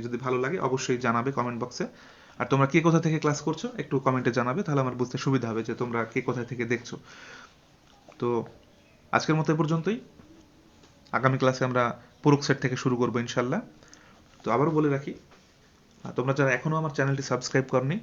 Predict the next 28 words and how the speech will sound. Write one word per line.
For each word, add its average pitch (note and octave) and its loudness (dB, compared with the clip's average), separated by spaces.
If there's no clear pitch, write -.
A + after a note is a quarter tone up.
তারা A#2 0
অবশ্যই F3 -2
এখনই D3 0
চ্যানেলটি B2+ -2
সাবস্ক্রাইব B2 -2
করে B2 2
নিবে C3 -2
এবং A#2 -2
নোটিফিকেশন C#3+ 2
বাটনটি C3+ 0
all C3+ 10
করে A#2 0
রাখবে। - -6
আর A#2 -4
ভি-, - -14
ভিডিওটি D3+ 4
কখনোই E3 4
টেনে E3+ 6
দেখবে A2 0
না, - -8
টেনে D3+ 4
দেখলে D3+ 0
অনেক D#3+ 2
গুরুত্বপূর্ণ C#3+ 2
বিষয় D#3+ -4
মিস C3+ 2
হয়ে A2+ -2
যাবে। - -6